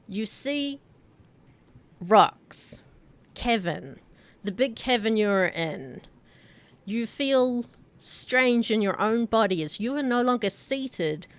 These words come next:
on your bed, on your chair, in your bedroom. You now find yourself physically occupying the space that your character was in, in this mine. And all you hear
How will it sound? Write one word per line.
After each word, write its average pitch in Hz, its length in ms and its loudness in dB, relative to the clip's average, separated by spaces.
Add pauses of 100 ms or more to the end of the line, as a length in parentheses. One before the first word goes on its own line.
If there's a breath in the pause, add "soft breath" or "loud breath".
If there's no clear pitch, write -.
(140 soft breath)
on 277 240 2
your 254 180 2
bed, 202 580 -2
on 269 300 2
your 277 160 0
chair, 220 720 -2
in 262 260 2
your 254 140 2
bedroom. 180 760 -2 (400 soft breath)
You 247 200 0
now 262 260 6
find 240 480 4
yourself 190 680 -2 (220 loud breath)
physically 277 720 -2
occupying 226 720 6
the 208 120 0
space 220 560 4
that 180 220 0
your 233 260 6
character 214 640 6
was 185 400 4
in, 185 440 2 (240 soft breath)
in 185 200 2
this 202 280 0
mine. 175 560 -4 (920 loud breath)
And 170 200 -4
all 269 180 2
you 285 220 -4
hear 180 540 -2